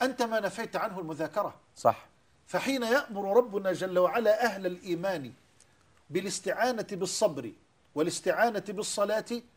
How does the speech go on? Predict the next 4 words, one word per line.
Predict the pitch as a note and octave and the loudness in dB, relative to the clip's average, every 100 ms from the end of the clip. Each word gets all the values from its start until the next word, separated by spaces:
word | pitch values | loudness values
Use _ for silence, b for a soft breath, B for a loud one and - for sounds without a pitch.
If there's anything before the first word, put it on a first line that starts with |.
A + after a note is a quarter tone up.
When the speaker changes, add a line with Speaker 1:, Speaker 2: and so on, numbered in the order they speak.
| b b b G#3 | b b b -10
Speaker 1:
إنما | F#3 A3+ A3 | -6 -2 0
هو | F3+ G#3+ | 0 0
تأكيد | F#3+ F#3+ - B3+ B3 C3+ G2+ - _ _ _ _ _ _ - | 0 -4 -4 -4 -4 -4 -10 -14 _ _ _ _ _ _ -10
وتجديد | C#3+ F3 C3+ B2 G#3+ G3 C3+ | -6 -4 -6 -4 -4 -4 -6